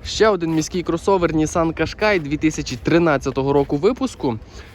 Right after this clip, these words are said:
з пробігом сто сімдесят дві тисячі кілометрів. Один і п'ять дизель, механічна коробка передач, навігація присутня в даного автомобіля та камера заднього виду, одинадцять тисяч чотириста п'ятдесят доларів.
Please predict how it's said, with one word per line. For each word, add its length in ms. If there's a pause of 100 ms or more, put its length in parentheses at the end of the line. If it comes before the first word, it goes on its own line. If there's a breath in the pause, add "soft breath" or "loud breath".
(160 loud breath)
з 180
пробігом 640
сто 480
сімдесят 680
дві 160
тисячі 440
кілометрів. 600 (680 loud breath)
Один 280
і 60
п'ять 280
дизель, 340 (140)
механічна 520
коробка 440
передач, 580
навігація 600
присутня 380
в 40
даного 240
автомобіля 480
та 100
камера 300
заднього 380
виду, 320 (520 loud breath)
одинадцять 520
тисяч 320
чотириста 460
п'ятдесят 460
доларів. 420